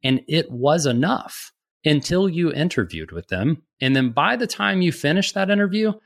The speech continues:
they decided you were not experienced enough. So what that should tell you is that it has something to do with the way you're communicating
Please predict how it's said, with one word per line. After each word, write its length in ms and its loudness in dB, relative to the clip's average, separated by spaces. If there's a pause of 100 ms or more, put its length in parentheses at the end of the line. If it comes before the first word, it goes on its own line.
(200)
they 120 4
decided 440 0
you 100 0
were 140 0
not 240 0
experienced 760 -6
enough. 360 -4 (360)
So 440 0 (140)
what 160 -4
that 140 0
should 160 -4
tell 240 2
you 280 -2 (320)
is 180 0
that 100 2
it 120 0
has 200 0
something 380 2
to 80 2
do 480 0 (200)
with 140 0
the 80 0
way 160 2
you're 220 0
communicating 880 -2